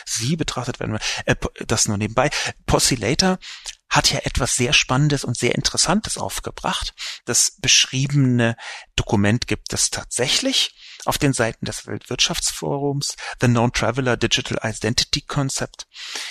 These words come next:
Aber das Problem ist, dass es dabei überhaupt nicht darum geht. Das heißt,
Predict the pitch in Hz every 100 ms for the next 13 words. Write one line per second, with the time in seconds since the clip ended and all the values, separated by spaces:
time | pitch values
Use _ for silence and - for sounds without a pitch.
0 | - - - - - - 120 180 - 139
1 | 135 - 120 127 131 - - - - 190
2 | - 160 151 143 - - - _ _ _
3 | _ _ - - - - - - - 220
4 | 180 - -